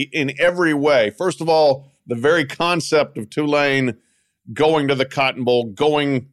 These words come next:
twelve and two, beating U S C, what? And then the,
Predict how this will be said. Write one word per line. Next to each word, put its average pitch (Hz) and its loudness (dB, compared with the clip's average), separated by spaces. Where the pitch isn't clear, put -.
twelve 143 0
and 127 -4
two, 135 0
beating 151 -2
U 143 2
S 123 2
C, 110 -4
what? 180 0
And 135 -2
then 151 -4
the, 147 -4